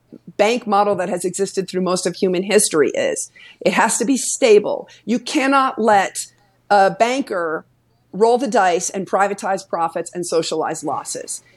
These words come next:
If the bank is not going, if the bank is not going to be insured, then it must not lend and therefore must keep a hundred percent cash." And that is exactly what Custodia proposed. And of course, the Fed just <laughs> rejected as unsafe and unsound.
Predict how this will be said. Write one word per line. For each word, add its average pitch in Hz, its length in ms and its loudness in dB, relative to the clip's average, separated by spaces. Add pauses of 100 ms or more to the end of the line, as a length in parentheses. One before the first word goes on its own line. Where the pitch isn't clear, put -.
(160)
If 175 100 -2
the 185 80 4
bank 233 320 4
is 185 160 4
not 208 360 0
going, 233 420 2 (320)
if 196 100 -2
the 220 80 6
bank 226 220 2
is 214 100 0
not 226 220 0
going 233 180 2
to 247 80 0
be 277 100 -2
insured, 202 680 -2 (300)
then 214 520 2
it 202 180 4
must 196 640 -2
not 190 340 0
lend 151 540 0
and 180 200 -2
therefore 190 400 6
must 180 200 -6
keep 185 160 -4
a 165 40 -6
hundred 170 300 -6
percent 160 380 -4
cash." 254 580 -2 (420)
And 196 340 4
that 151 160 4
is 156 100 -2
exactly 156 420 0
what 156 360 -2
Custodia 165 420 0
proposed. 202 560 0
And 165 120 -4
of 151 100 -8
course, 156 220 0
the 156 80 -4
Fed 143 220 -2
just - 220 -4
<laughs> 185 80 6
rejected 196 440 2
as 160 160 0
unsafe 160 400 0
and 160 120 -2
unsound. 143 460 -6